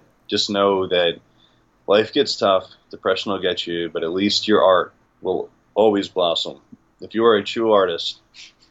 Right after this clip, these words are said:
whether you're rich, poor, you know, middle class, whatever, find a way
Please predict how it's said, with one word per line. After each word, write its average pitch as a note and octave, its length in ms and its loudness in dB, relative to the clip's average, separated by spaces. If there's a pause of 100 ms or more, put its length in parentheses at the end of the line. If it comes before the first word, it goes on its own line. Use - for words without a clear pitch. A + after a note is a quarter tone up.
(380)
whether F#2 540 -4 (400)
you're F2+ 160 -6
rich, G#2+ 400 2
poor, G2 580 0 (300)
you F#2 120 -6
know, E2+ 360 -2 (440)
middle F#2+ 200 -2
class, F2+ 340 2
whatever, F2 500 2 (220)
find B2 300 2
a D3 60 4
way G#2+ 500 4